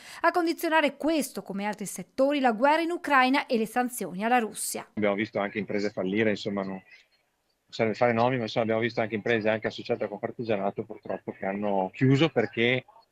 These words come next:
Speaker 2: avevano, pur essendo estremamente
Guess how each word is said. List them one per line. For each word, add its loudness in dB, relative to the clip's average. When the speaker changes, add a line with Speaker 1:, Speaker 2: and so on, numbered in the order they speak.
Speaker 2:
avevano, 0
pur 4
essendo -2
estremamente 2